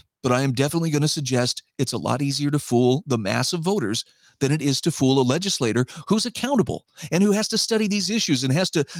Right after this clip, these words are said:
to really be fluent in how much, uh, you know, what goes on here. How is this money being spent? How are we justifying being, you know, the spending of this money? That's tedious. And for a lot of people, "No, no, no, no, I just, I just trust them to handle it. And you, you guys take care of the hard stuff.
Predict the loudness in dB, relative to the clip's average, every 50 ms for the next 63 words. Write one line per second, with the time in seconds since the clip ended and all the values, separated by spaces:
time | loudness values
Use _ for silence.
0 | -6 -2 -2 0 2 2 2 2 2 2 0 -2 -2 -2 -2 -2 -2 -4 -6 -4
1 | 0 2 4 4 4 4 2 2 0 0 2 2 2 2 2 2 2 2 2 0
2 | 0 2 2 2 2 2 0 0 2 2 2 2 2 2 2 2 2 0 0 0
3 | 2 2 2 0 -2 -4 -10 -8 -2 0 2 2 2 2 0 -4 -2 0 0 0
4 | 0 0 0 -2 -2 0 -2 -4 -4 -6 -6 -2 0 2 2 2 2 2 0 0
5 | 0 0 -2 -2 -2 -2 0 0 0 2 0 0 0 0 0 -2 -2 -4 -4 -4
6 | 0 2 2 2 2 0 -2 -2 -2 -2 0 0 2 0 0 2 0 -2 0 0
7 | -2 -2 -2 -6 -14 -20 _ _ _ _ _ _ _ _ _ _ _ _ _ _
8 | _ _ _ _ _ -2 0 0 0 0 -4 -2 0 2 2 4 4 2 2 0
9 | 0 0 0 2 4 4 4 4 4 2 2 0 0 2 2 2 2 2 2 0
10 | 0 0 0 0 0 2 2 2 0 0 -2 0 0 0 0 0 0 0 2 2
11 | 2 2 2 0 2 2 2 2 2 2 4 4 4 4 4 2 2 2 2 2
12 | 4 4 2 2 2 0 0 0 0 0 0 0 -2 -2 0 2 2 4 4 4
13 | 4 4 2 2 2 2 0 0 -2 -6 -14 -12